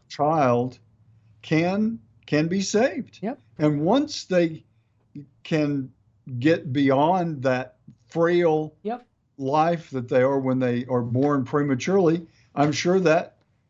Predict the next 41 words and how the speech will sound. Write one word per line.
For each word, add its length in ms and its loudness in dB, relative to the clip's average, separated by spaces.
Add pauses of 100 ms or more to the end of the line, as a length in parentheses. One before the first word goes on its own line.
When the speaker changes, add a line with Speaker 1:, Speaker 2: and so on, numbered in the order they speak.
Speaker 1:
child 680 0
that 140 -2
you 160 0
have 200 0
the 80 -4
picture 440 -2
of 200 2
at 140 -6
one 240 -2
Speaker 2:
Yep. 40 -2
Speaker 1:
year 160 0
old 340 0 (240)
Speaker 2:
Yep. 240 0 (180)
Speaker 1:
is 260 -4
perfectly 580 -2
fine. 480 -4 (240)
Um, 480 2 (400)
and 140 -4
it, 260 -4 (420)
they 180 2
can 280 -2
recover 640 0
so 420 -6
they're 300 -2 (420)
fully, 420 2
Speaker 2:
That's 240 -4
Speaker 1:
if, 80 -4
Speaker 2:
right. 180 -4 (320)
Speaker 1:
unless 380 0
there 160 0
was 260 0
some 400 -2
damage 480 0
or 80 -2
something, 460 0
they, 260 2 (320)
they 220 2
can 220 0
be 180 4
fully 640 2
alive 680 2